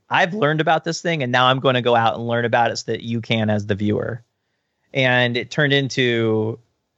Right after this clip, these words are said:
no, Tra-, when, once I got connected with Travis, he was like, "No, no, no, no, no. The, we're gonna be in your while you're going through all this stuff. You're gonna be in the trenches,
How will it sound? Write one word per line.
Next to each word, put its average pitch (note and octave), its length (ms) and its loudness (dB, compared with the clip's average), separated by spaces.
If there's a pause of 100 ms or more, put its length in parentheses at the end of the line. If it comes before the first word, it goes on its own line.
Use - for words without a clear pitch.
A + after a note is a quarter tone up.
(240)
no, A#2+ 720 2
Tra-, B2+ 280 0
when, B2 240 0
once C#3+ 180 0
I C3+ 60 2
got A#2 240 0
connected A2+ 260 -2
with G#2+ 100 -4
Travis, A#2 380 2
he A2+ 60 -6
was A2 80 -8
like, G#2+ 100 -6
"No, A#2+ 220 -2
no, A#2+ 100 2
no, A2 100 2
no, G#2+ 120 2
no. G#2 180 0
The, A2+ 320 0 (300)
we're C3 180 2
gonna C3 160 2
be A#2 340 0
in B2+ 200 -4
your B2 320 2 (360)
while A#2 300 2
you're A#2+ 240 2
going A2+ 260 2
through B2+ 240 0
all G#2+ 140 2
this G#2+ 160 -2
stuff. A2+ 400 -4 (360)
You're C3+ 80 2
gonna C3+ 80 2
be B2+ 140 0
in B2 80 2
the A#2 80 0
trenches, G#2+ 680 -2